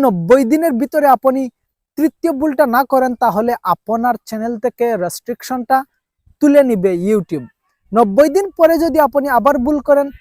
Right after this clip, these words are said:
তাহলে রেস্ট্রিকশন দেয়া হবে ঠিকই, কিন্তু চ্যানেল ডিসেবল হওয়ার সম্ভাবনা নেই। অর্থাৎ নব্বই দিনের ভিতরে তৃতীয়বারের মতো কোনো ধরনের আইন লঙ্ঘন করা যাবে না।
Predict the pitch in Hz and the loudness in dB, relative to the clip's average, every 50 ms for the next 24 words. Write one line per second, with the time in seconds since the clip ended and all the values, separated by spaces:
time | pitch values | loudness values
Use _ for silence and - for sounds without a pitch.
0 | _ _ _ - 233 214 160 202 220 214 180 165 - _ _ _ _ - 190 208 | _ _ _ -2 -2 0 0 -2 -4 -4 -4 -6 -8 _ _ _ _ -4 -2 0
1 | 226 - - - - 285 254 - - 285 262 220 190 170 214 233 190 226 247 214 | 0 -2 -4 -8 -12 -12 -12 -8 -8 -6 -6 -4 -2 0 0 2 2 0 0 0
2 | 233 220 - - 311 269 - 294 285 269 - _ _ _ _ - 233 214 196 214 | -2 -2 -2 -2 -4 -2 -2 -4 -4 -4 -8 _ _ _ _ -6 -6 -4 -4 -4
3 | 226 - _ - 269 277 277 285 277 277 262 - _ - 185 175 226 254 247 294 | -8 -8 _ -2 0 0 0 0 -2 -2 -4 -8 _ -6 -2 -2 0 0 2 2
4 | 247 262 262 247 196 220 226 - - 190 180 185 180 190 175 180 180 180 170 160 | 2 2 2 2 2 2 0 0 -2 -8 -6 -4 -4 -2 -2 -4 -4 -6 -8 -8
5 | 160 175 226 233 180 139 - _ _ _ _ _ _ _ _ _ _ - 202 254 | -6 -2 -2 -2 -2 -2 -6 _ _ _ _ _ _ _ _ _ _ -2 -2 0
6 | 233 302 294 - _ - 226 220 233 202 185 180 254 269 254 233 320 320 339 330 | 2 0 -2 -2 _ -4 -2 0 0 0 2 4 4 4 4 2 0 2 2 2
7 | 269 254 330 - - 349 339 320 254 262 - - - - _ - - - 302 320 | 2 0 -2 -2 -2 0 0 0 0 -2 -4 -12 -20 -20 _ -20 -10 -4 -2 -2
8 | - _ - 330 320 294 311 302 302 302 294 277 269 - 277 262 - 254 240 247 | -2 _ -2 -2 0 2 2 2 2 2 0 -2 -2 -2 -4 -4 -4 -4 -6 -4
9 | 262 214 254 247 247 233 226 240 233 226 - _ _ _ _ _ _ - 226 240 | -2 0 0 0 0 0 -2 -4 -6 -6 -10 _ _ _ _ _ _ -2 -2 0
10 | 269 269 262 262 254 233 220 220 226 208 - 220 202 208 208 202 190 175 160 190 | 0 0 0 0 0 0 -2 -4 -4 -4 -2 -2 0 0 0 -2 -4 -2 -2 0
11 | 175 165 180 180 160 117 | 0 0 0 -2 -4 -6